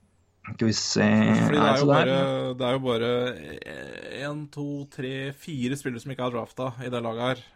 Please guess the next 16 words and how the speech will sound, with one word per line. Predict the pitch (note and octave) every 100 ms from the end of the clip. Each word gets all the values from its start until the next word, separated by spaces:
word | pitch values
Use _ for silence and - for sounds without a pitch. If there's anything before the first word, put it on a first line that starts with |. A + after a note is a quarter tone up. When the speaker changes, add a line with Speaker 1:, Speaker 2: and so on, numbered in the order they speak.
| -
Speaker 2:
Eh, | A2+ A#2+ A#2+
Speaker 1:
Ja. | - A#2 A#2 A#2 A#2 A#2 - -
Speaker 2:
og | A#2+ A#2 - _ _ -
to | A#2+ A2+
av | A#2 C#3
de |
er | A#2+ - A#2 A2+
jo | A2+
da | G#2+ A2 A2 A2 - _ _ _ _ _ _ _ _ _ _
Rasmus | - C3+ E3 D3
Dahlin | D#3 D#3+ F3+ D#3+ -
og | C3 C3 C3 B2+
Isak | B2 C#3
Lundestrøm, | C3 A#2 A2 B2 C3+ A2 A2
og | B2
de | A#2+